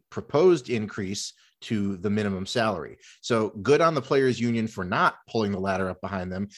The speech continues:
and doing what they can to ensure that their youngest and most talented members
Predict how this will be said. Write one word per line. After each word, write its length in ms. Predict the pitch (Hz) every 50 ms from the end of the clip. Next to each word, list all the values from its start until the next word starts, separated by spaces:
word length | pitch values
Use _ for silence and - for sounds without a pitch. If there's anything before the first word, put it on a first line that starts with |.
| - - _
and 140 | - 107 104
doing 180 | 110 131 131 123
what 140 | 120 117
they 80 | - 113
can 260 | 110 - 127 113 113 110
to 120 | - 110
ensure 260 | 107 107 - 120 110
that 140 | 107 104 -
their 80 | - 95
youngest 460 | 95 104 110 110 107 107 101 - -
and 100 | 98 98
most 180 | 98 98 -
talented 460 | - 120 107 110 107 107 - 110 98 92
members 420 | 101 95 95 90 95 95 98